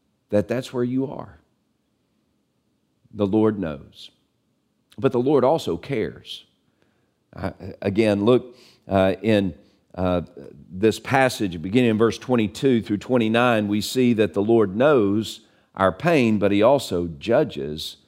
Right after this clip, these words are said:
those who stand against us. Look at verses twenty-two through twenty-nine. Uh, so here's the request from the psalmist. "Let their table," and he's talking about the enemies, those who have,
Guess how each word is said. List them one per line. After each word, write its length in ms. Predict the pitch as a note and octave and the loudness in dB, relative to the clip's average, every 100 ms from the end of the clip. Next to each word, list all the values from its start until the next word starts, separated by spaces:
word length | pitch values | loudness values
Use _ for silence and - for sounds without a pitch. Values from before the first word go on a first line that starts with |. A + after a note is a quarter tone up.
| _ _ _ | _ _ _
those 380 | - G2 G#2+ G2 | -2 2 2 0
who 100 | G2 | -4
stand 320 | - F#2 F2 | -4 -4 -2
against 400 | F2+ F2 D#2 - | -2 -4 -6 -10
us. 160 | C#2+ - | -12 0
Look 140 | C3 | 2
at 60 | A2 | 2
verses 280 | G#2+ G2+ F2 | 0 -2 -6
twenty-two 460 | G2+ G2 F2+ F2 | -4 -4 -4 -6
through 140 | D#2 D#2+ | -8 -10
twenty-nine. 560 | - D#2+ D2+ D2 D2 C#2+ _ _ _ _ _ _ _ _ - _ - - - - | -10 -10 -10 -12 -14 -18 _ _ _ _ _ _ _ _ -20 _ -20 -20 -14 0
Uh, 240 | G#2+ G2 F2 - - G2+ - | 4 4 0 -12 -14 -12 -8
so 240 | A2 C3+ A#2 | 0 2 4
here's 400 | F#2+ G3+ G#3 - | 4 4 4 2
the 100 | B2 | 2
request 880 | A2 - - B2 D#2 - - - _ _ _ _ _ - | 2 -2 0 2 0 -6 -14 -16 _ _ _ _ _ -6
from 180 | G#2 | -2
the 80 | G2 | 0
psalmist. 600 | - G#2 E2+ C#2 - - - _ _ _ _ _ _ _ | 2 2 2 -2 -16 -20 -20 _ _ _ _ _ _ _
"Let 340 | G#2+ C3 C#3+ - A2+ F#2 | 0 4 4 2 0 6
their 320 | E3 D3+ C3 | 6 6 4
table," 460 | - G#2 F2+ D2+ | 0 0 0 -2
and 60 | F2+ | -2
he's 100 | G#2+ | 0
talking 200 | C#3 B2+ | 2 4
about 220 | C3 - | 4 2
the 140 | C#3 D3 | 0 2
enemies, 360 | C3+ G2 F#2 | 2 2 0
those 320 | B2 B2 C3+ - | 2 4 2 2
who 100 | A#2+ | 4
have, 200 | G#2+ | 2